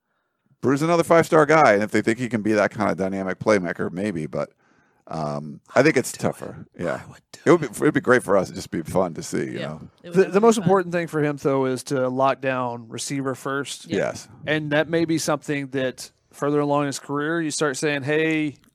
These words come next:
Speaker 3: you've done enough. You've proven yourself. If this is something you're interested in, we'll give you an opportunity to do that as well," rather than trying to do as a freshman and try to do both and not learning either one of them really well.
Speaker 2: Yeah.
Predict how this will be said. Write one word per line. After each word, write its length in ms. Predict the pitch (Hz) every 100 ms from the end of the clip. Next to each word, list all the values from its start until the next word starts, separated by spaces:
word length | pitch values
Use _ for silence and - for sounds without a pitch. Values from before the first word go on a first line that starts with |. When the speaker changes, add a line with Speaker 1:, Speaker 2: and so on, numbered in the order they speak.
| _ _ _
Speaker 3:
you've 240 | 135 160
done 140 | 151 160
enough. 380 | 151 151 143 135
You've 80 |
proven 280 | - 156 151
yourself. 600 | 143 131 143 135 123 - _ _ _ _ _ _
If 160 | 135 -
this 160 | 156 139
is 40 |
something 260 | 185 156 147
you're 120 | 143
interested 380 | 165 143 135 143
in, 360 | 143 139 127 120
we'll 140 | 143
give 180 | 139 139
you 80 | 139
an 80 | 131
opportunity 400 | 127 123 139 131
to 80 | 120
do 140 | 127
that 160 | 123 113
as 100 | 117
well," 340 | 131 123 120
rather 260 | 131 139 131
than 220 | 131 127
trying 240 | - 143
to 60 | 143
do 120 | 139
as 120 | 139
a 60 | 127
freshman 420 | - 143 131 139
and 80 | 131
try 140 | 143
to 60 | 139
do 120 | 135
both 460 | 127 135 135 131 135
and 220 | 127 127
not 220 | 139 135
learning 360 | 131 139 135 131
either 240 | 139 139
one 180 | 131 135
of 140 | 135
them 180 | 127 127
really 200 | 127 123
well. 440 | 120 127 110 - _ _ _ _ _ _ _ _ _ _
Speaker 2:
Yeah. 120 | 180